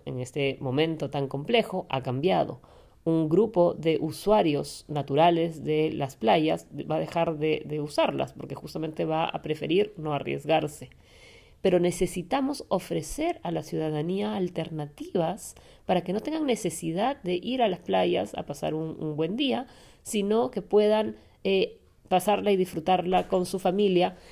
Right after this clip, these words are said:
y en ese sentido poder, este, a-, atender a los, em, a, a sus necesidades sociales y, y sus necesidades de recreación, y poder justamente, em,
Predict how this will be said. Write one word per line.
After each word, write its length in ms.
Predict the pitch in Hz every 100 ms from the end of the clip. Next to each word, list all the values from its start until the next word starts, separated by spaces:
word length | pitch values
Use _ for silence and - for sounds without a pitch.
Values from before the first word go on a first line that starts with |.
| -
y 120 | 175
en 100 | 165
ese 200 | 180 202
sentido 640 | 196 180 156 196 185 190 196 - -
poder, 520 | 170 160 175 175 - -
este, 500 | 185 170 - 160 147 -
a-, 260 | 156 - _ _ - - -
atender 680 | 175 160 151 175 190 - - - -
a 140 | 180 175
los, 600 | 175 185 180 180 - - - - -
em, 480 | 160 147 147 139 135 - - - - -
a, 60 | 170
a 200 | - 156
sus 180 | 147
necesidades 720 | 151 147 151 151 151 170 165 -
sociales 720 | - 147 185 196 208 175 -
y, 160 | 139 -
y 60 |
sus 180 | 151 127 -
necesidades 600 | 139 - 131 139 147 151
de 80 | 147
recreación, 720 | 143 - 175 196 262 262 262 - - - -
y 100 | 254
poder 420 | 247 196 202 202
justamente, 1000 | - 214 214 - 175 180 180 170 180 185 - - - -
em, 480 | 175 160 151 147 143